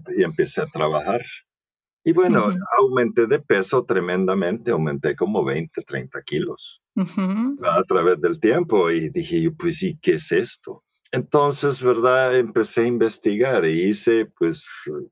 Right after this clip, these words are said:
Speaker 1: yo he hecho todas las dietas posibles, ¿verdad? La dieta de los
Speaker 2: <laughs>
Speaker 1: colores, la dieta de la sangre, la dieta de esto, que el otro, que, ¿verdad? Me hice vegetariano un tiempo.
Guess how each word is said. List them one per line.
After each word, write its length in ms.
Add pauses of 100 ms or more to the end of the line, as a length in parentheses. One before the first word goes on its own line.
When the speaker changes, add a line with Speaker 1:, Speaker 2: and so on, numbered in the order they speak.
(760)
Speaker 1:
yo 240
he 180
hecho 240
todas 440
las 220
dietas 460
posibles, 720
¿verdad? 240
La 120
dieta 260
de 100
los 220
Speaker 2:
<laughs> 40
Speaker 1:
colores, 600
la 160
dieta 440
de 140
la 160
sangre, 480
la 140
dieta 420
de 120
esto, 280
que 120
el 120
otro, 340
que, 160 (720)
¿verdad? 220
Me 140
hice 200
vegetariano 920
un 160
tiempo. 880